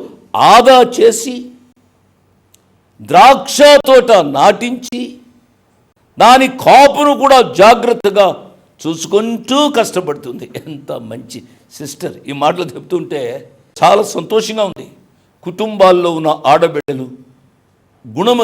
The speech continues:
కలిగి, జ్ఞానము కలిగి జీవించాలి. దీని ద్వారా మనము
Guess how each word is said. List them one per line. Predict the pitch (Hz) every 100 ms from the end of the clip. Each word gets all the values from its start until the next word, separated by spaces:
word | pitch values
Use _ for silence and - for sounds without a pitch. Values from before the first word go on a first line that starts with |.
| 170
కలిగి, | 147 147 160 156
జ్ఞానము | 160 214 254 220 165
కలిగి | 156 165 151 120
జీవించాలి. | 170 190 - 110 - _ _ _ _ _ _ _ _ _ _ -
దీని | 233 294 320 302
ద్వారా | 262 175 - - _ _ _
మనము | 151 202